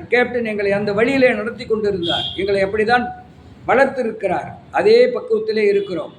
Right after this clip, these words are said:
சில பேர் வந்தார்கள், போனார்கள் என்பதற்காக இந்த இயக்கம் பலவீனப்பட்டு விட்டதாக கருதார்கள். பணம் மட்டுமே அரசியல் என்று சூழ்நிலை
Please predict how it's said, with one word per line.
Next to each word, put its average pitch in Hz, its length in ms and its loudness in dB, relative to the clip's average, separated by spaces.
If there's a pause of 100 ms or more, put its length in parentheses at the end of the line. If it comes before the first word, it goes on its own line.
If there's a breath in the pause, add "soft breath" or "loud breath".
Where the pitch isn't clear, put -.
சில 165 220 -2
பேர் 240 260 4
வந்தார்கள், 240 520 0
போனார்கள் 233 520 2
என்பதற்காக 233 640 2
இந்த 226 160 0
இயக்கம் 233 380 0 (300)
பலவீனப்பட்டு 247 680 0
விட்டதாக 226 520 2
கருதார்கள். 208 580 0 (180)
பணம் 220 280 0
மட்டுமே 233 400 2
அரசியல் 226 500 -2
என்று 208 180 -4
சூழ்நிலை 220 480 0